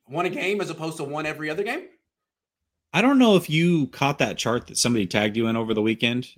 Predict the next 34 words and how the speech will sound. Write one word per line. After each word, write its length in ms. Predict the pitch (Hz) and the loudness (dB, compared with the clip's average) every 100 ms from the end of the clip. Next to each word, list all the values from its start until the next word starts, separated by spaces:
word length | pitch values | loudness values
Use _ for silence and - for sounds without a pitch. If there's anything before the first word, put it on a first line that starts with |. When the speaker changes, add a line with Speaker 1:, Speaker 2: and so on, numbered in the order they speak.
| - | -14
Speaker 2:
A 40 | |
beautiful 520 | 104 90 143 147 - 104 | -12 2 4 4 2 -4
chart 420 | - 107 104 - | 0 0 0 -2
of 200 | 107 92 - | -2 -2 0
every 360 | 123 123 127 120 | 0 0 2 0
single 360 | - 120 117 107 | 0 0 -2 -2
throw 240 | 117 113 | 0 0
that 80 | 104 | 0
Jimmy 260 | 95 110 | -2 -2
made 220 | 104 104 107 | 0 0 -2
last 260 | 113 113 | -2 -2
season. 400 | - 120 127 135 - _ _ _ _ _ | 0 0 -2 -4 -8 _ _ _ _ _
Now, 440 | 120 135 123 117 - - | 4 6 6 2 -6 0
I 220 | 139 180 | 4 4
had 260 | 185 175 | 4 2
the 140 | 139 123 | 4 4
individual 480 | 127 117 120 117 101 | 4 4 0 2 0
game 300 | 87 101 135 | 0 -2 -2
charts. 320 | 151 160 - | -2 -4 -4
I 80 | 117 | 0
didn't 180 | 175 143 | 0 0
have 140 | 131 | -2
a 60 | 107 | -4
full 240 | - 107 | -4 -4
season 360 | - 113 101 85 | -2 -2 -2 -4
chart. 300 | 92 82 - | -6 -8 -6
I 60 | 101 | -6
love 340 | 98 120 139 | 0 2 2
that 220 | 123 113 | 0 -2
chart 260 | - 120 101 | -2 -2 -2
that 100 | 82 | -6
was 140 | 92 | -8
thrown 180 | - 104 | -4 -2
together. 480 | 92 92 101 127 143 | 0 0 0 0 -2